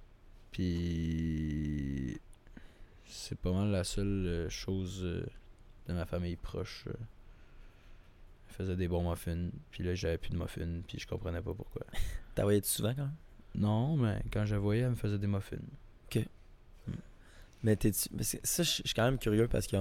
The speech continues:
Speaker 2: c'est vraiment différent pour chaque personne, mais t'as-tu pleuré ?
Speaker 1: Ah ouais, au funérailles, je pense que c'est moi qui ai le plus pleuré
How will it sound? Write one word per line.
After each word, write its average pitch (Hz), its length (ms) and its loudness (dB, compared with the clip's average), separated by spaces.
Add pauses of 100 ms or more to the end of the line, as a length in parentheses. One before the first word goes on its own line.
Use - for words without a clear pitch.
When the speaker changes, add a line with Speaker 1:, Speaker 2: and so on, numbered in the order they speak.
(120)
Speaker 2:
c'est - 120 -4
vraiment 104 140 4
différent 110 240 0
pour - 200 0
chaque - 180 0
personne, 131 340 0
mais 101 220 2 (440)
t'as-tu - 220 4
pleuré ? 113 340 6 (1080)
Speaker 1:
Ah 107 100 4
ouais, 107 200 8
au 87 120 2
funérailles, 101 460 4
je - 60 -6
pense 101 180 0
que - 40 -6
c'est 104 60 0
moi 101 120 4
qui 107 60 2
ai 98 40 2
le 92 60 -2
plus 98 180 -2
pleuré 98 400 0